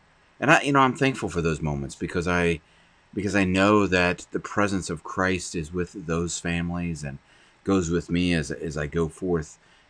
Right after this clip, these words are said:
in the various visitations I get to do, and just being with people is a,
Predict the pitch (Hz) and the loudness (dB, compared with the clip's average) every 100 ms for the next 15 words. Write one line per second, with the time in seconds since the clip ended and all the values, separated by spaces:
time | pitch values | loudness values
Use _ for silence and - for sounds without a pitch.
0 | - 78 76 - - 78 85 78 - 85 | -8 -4 -2 -4 -4 -2 0 -2 -4 -6
1 | 73 - 82 - 76 71 73 71 - 76 | -6 -6 -6 -6 -8 -8 -8 -10 -10 -6
2 | 73 69 65 65 69 71 _ _ _ _ | -4 -4 -8 -12 -16 -20 _ _ _ _
3 | _ _ _ _ - - 123 - 95 87 | _ _ _ _ -16 -6 -6 0 2 2
4 | 78 - 78 76 69 65 69 | 0 -4 -6 -6 -8 -8 -12